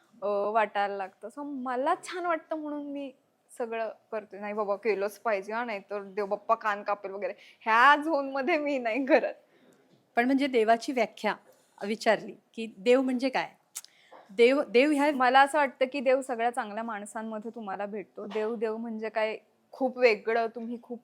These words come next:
Speaker 1: काहीतरी करत बसला आणि जे फिल्ममध्ये दाखवतात असं काय नसतं.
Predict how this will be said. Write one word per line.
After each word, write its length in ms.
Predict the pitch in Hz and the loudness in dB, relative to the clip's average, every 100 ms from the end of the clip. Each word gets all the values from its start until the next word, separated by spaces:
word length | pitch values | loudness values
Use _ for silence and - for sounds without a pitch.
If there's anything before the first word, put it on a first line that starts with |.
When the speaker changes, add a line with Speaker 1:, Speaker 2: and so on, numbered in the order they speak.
| - | -4
Speaker 1:
काहीतरी 320 | 214 202 226 | -4 -4 -8
करत 260 | 233 208 208 | -6 -6 -6
बसला 360 | 208 214 220 | -8 -8 -8
आणि 480 | 208 208 208 202 190 _ 208 | -6 -6 -8 -12 -16 _ -8
जे 80 | 226 | -6
फिल्ममध्ये 480 | 220 233 220 214 220 | -4 -6 -6 -6 -2
दाखवतात 520 | 226 185 196 196 214 | -2 -4 -8 -8 -8
असं 220 | 202 - | -8 -8
काय 160 | 214 202 | -14 -14
नसतं. 360 | 190 214 - | -16 -20 -20